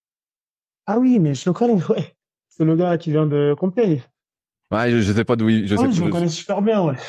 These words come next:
Speaker 2: Ouais, ouais, bah, si, si jamais c'est le podcast qui est sorti juste avant toi, euh, la semaine dernière. <laughs>
Speaker 1: Ah, ok, nickel.
Speaker 2: Donc,
Speaker 1: Ah
Speaker 2: tu
Speaker 1: ouais,
Speaker 2: peux
Speaker 1: ouais, je vois, je le connais bien, ouais. C'est longtemps
Speaker 2: Donc
Speaker 1: que je l'ai pas vu, en fait.
Speaker 2: Ouais, ouais, bah, et donc il est en Chine, et donc, euh, bref. Et ouais, donc t'es au N R Fight, donc, bah, je
Speaker 1: J'espère
Speaker 2: vois,
Speaker 1: qu'il va bien.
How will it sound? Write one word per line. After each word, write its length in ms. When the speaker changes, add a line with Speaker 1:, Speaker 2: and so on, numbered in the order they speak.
Speaker 2:
Ouais, 160
ouais, 140
bah, 120
si, 160
si 100
jamais 220
c'est 100
le 80
podcast 300
qui 60
est 20
sorti 220
juste 160
avant 140
toi, 240
euh, 60
la 60
semaine 160
dernière. 340
<laughs> 100
Speaker 1:
Ah, 120
ok, 120
nickel. 560
Speaker 2:
Donc, 280
Speaker 1:
Ah 20
Speaker 2:
tu 60
Speaker 1:
ouais, 60
Speaker 2:
peux 60
Speaker 1:
ouais, 60
je 60
vois, 140
je 100
le 60
connais 220
bien, 180
ouais. 120
C'est 80
longtemps 260
Speaker 2:
Donc 80
Speaker 1:
que 60
je 40
l'ai 60
pas 120
vu, 120
en 60
fait. 400
Speaker 2:
Ouais, 60
ouais, 140
bah, 140
et 40
donc 160
il 60
est 40
en 120
Chine, 180
et 60
donc, 180
euh, 60
bref. 240
Et 40
ouais, 140
donc 160
t'es 60
au 60
N 100
R 40
Fight, 140
donc, 80
bah, 80
je 40
Speaker 1:
J'espère 100
Speaker 2:
vois, 80
Speaker 1:
qu'il 120
va 140
bien. 320